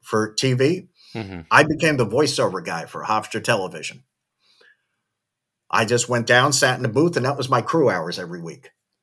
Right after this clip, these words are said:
Speaker 1: Sat in the booth, read, like, fifty things, and that was it. I didn't have to do anything else.
Speaker 2: Not bad.
Speaker 1: Um, but, but I hold, um, oh, a lot of waivers at Hofstra. <laughs> Yeah. I, I went up to,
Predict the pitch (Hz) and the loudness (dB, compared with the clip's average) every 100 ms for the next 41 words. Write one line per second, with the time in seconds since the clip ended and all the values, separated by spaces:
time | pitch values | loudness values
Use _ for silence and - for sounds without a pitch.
0 | _ _ - 123 131 127 143 151 120 120 | _ _ -2 0 0 2 0 0 0 0
1 | 107 87 - _ _ _ 143 139 147 135 | -2 -4 -10 _ _ _ 0 2 0 2
2 | 135 151 143 113 104 98 117 117 117 101 | 2 2 -2 -2 -4 -2 -2 0 -2 -2
3 | - _ 98 101 107 104 110 104 107 104 | -6 _ -4 -2 -4 -4 -4 -2 -2 -2
4 | 92 69 - - _ 101 95 101 131 104 | -6 -8 -10 -12 _ -12 -6 -4 -2 -2
5 | 101 101 101 - - - 123 120 120 156 | -2 -4 -6 -10 -14 -4 -2 0 2 4
6 | 170 135 170 120 104 107 - _ _ - | 4 2 2 2 -2 -6 -12 _ _ -20
7 | - - _ _ - 110 104 101 104 101 | -20 -20 _ _ -4 0 0 0 -4 -8
8 | _ _ _ _ 110 127 143 135 - - | _ _ _ _ -6 -4 -4 -8 -12 -12
9 | 98 101 143 180 165 180 160 90 71 - | -2 2 2 2 2 2 2 -2 -2 2
10 | - 107 92 92 92 - 127 131 - - | 2 0 -2 -2 -2 0 0 0 -2 -2
11 | - - 156 - 147 - - _ - - | -2 0 0 0 -4 -4 -12 _ -20 -20
12 | _ - - _ - - - _ 123 120 | _ -20 -20 _ -20 -20 -20 _ -2 0
13 | 117 - _ - 131 139 139 143 151 147 | -2 -8 _ 0 2 4 4 4 2 2
14 | 147 | -2